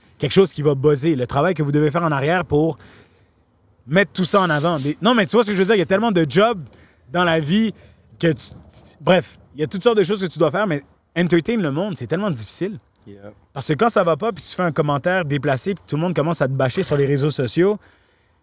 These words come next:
Speaker 1: man, ça fait mal. Il y a personne qui est là pour t'aider, il y a personne qui est là pour te, pour te remonter le moral. Le gars qui, qui, le gars qui fait une erreur dans une compagnie, qui, qui se trompe de chiffre, « Hey, tu t'es trompé de chiffre, recommence ! » Hein, oui, il recommence, il prend son temps.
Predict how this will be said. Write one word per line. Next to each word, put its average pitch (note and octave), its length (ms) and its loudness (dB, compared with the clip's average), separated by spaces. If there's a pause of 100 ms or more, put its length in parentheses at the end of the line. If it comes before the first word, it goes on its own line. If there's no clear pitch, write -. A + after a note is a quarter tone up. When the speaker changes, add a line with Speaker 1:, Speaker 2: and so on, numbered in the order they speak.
(120)
Speaker 1:
man, E3+ 180 0
ça - 140 -8
fait D#3+ 160 0
mal. E3 300 -2 (120)
Il A#2 40 -12
y A#2 40 -4
a A2+ 40 -4
personne F3 320 0
qui D#3+ 100 -2
est - 20 2
là E3+ 80 2
pour - 120 -6
t'aider, B2+ 240 -2
il - 20 -2
y F#3 60 -2
a C#3+ 40 -4
personne E3+ 260 -4
qui E3+ 80 -2
est - 20 0
là F3 100 2
pour - 140 -10
te, C3 260 -2 (240)
pour - 140 -16
te D3 80 -2
remonter C3 300 0
le C#3+ 60 -2
moral. C3 360 -2 (500)
Le C#3 120 2
gars A3 120 6
qui, D3 300 -2
qui, B2+ 420 -2 (280)
le D3 80 0
gars F#3 100 4
qui A#3 100 0
fait E3+ 120 0
une D#3 80 0
erreur D3+ 180 2
dans F3+ 100 0
une C3 160 -4
compagnie, C#3 360 0
qui, C#3 260 -2
qui - 100 -6
se - 60 -8
trompe D#3 200 2
de C3 100 0
chiffre, « G3 320 -2 (200)
Hey, A3+ 140 4
tu - 80 -12
t'es G#3 80 0
trompé G3 220 -2
de E3+ 60 -2
chiffre, G#3+ 300 -2
recommence ! » A#3 720 -2 (160)
Hein, F#3+ 120 -10
oui, F3 100 -4
il F#3+ 80 -6
recommence, E3+ 480 -4
il - 40 -16
prend - 120 -6
son C#3+ 160 -4
temps. F3+ 160 -6